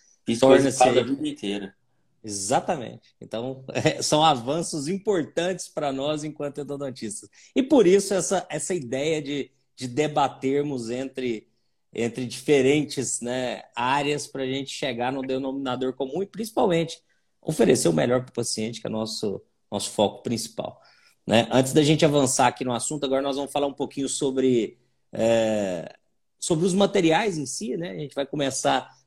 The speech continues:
Speaker 2: os materiais são colocados mais distantes da polpa, depois a gente avança um pouquinho.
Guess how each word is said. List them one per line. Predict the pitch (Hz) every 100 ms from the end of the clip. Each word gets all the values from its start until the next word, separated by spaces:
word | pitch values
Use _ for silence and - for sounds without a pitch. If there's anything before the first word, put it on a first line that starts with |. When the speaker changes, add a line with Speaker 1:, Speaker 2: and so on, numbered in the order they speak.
| -
Speaker 2:
os | 127
materiais | 135 135 135 143
são | 139 139
colocados | 139 127 131 135 131 113 113
mais | 135 127
distantes | 123 - - 147 160 131
da | 123 110
polpa, | - 151 151
depois | 120 107 123
a | 131
gente | 131 131
avança | 113 117 120 120
um |
pouquinho. | - 104 - 160